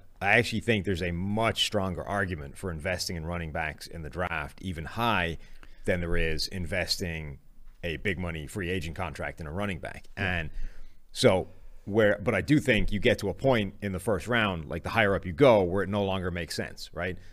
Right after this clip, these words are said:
Speaker 1: So Saquon, for example, I, I don't want a running back at number two. Like, his contract is nuts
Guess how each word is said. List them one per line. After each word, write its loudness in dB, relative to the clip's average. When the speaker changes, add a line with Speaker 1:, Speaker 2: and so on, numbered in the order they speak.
Speaker 1:
So -2
Saquon, 2
for -2
example, -6
I, 0
I 0
don't 0
want -2
a -2
running 0
back 2
at -4
number -4
two. -4
Like, -4
his 0
contract -2
is -10
nuts 0